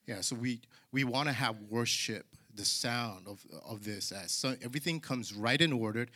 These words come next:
When we release a sound, it's like a, um,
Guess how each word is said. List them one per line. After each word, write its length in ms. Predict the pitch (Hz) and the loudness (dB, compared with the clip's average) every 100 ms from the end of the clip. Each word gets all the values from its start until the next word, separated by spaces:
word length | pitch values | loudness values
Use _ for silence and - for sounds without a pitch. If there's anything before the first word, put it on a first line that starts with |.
| - - - | -14 -8 -6
When 200 | 107 104 | -4 -4
we 140 | 104 104 | -4 -4
release 460 | 107 113 139 - | -2 0 2 2
a 40 | 165 | 2
sound, 520 | - 117 107 104 104 _ - - _ | 0 -2 -2 -8 -12 _ -20 -20 _
it's 240 | 98 - | -8 -4
like 160 | 107 - | -4 -6
a, 260 | 101 95 95 _ _ _ _ 98 | -8 -8 -12 _ _ _ _ -12
um, 320 | 92 95 | -12 -14